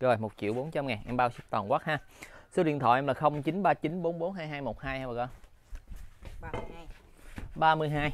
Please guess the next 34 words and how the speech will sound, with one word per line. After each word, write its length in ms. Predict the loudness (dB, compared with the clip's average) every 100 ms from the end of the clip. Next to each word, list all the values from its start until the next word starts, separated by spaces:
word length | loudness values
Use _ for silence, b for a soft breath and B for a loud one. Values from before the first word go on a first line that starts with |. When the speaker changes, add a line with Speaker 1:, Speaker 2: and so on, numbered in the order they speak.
| -2
Speaker 1:
ba 160 | 0 0
mươi 160 | 0
hai 160 | -6 -2
là 80 | 0
một 140 | 0 -2
cây 140 | 0 0
nu 220 | 0 0
da 180 | 2 4
đen 260 | 2 0
ha. 160 | 0 -2 B B -12
Nu 180 | -10 -6
da 180 | -4
đen 240 | -4 -4 -6
lá 140 | -8
lớn, 280 | -6 -8 -8
cây 120 | -10 -8
này 220 | -6 -4
nuôi, 320 | -4 -4 -4
à, 140 | -6 -8
cắt 140 | -10 -8
giật, 160 | -6 -4 -4
cốt 160 | -4 -4
cành 180 | -6 -6
cắt 120 | -6
giật 160 | -6 -6 -6
ha 80 |
bà 100 | -8
con. 200 | -4 -6 -6 -18 b b b b -16
Cái 80 | -12
này 120 | -12
dạng 140 | -12 -10
cây 140 | -8
bài 380 | -6 -4 -4 -4
ha. 160 | -8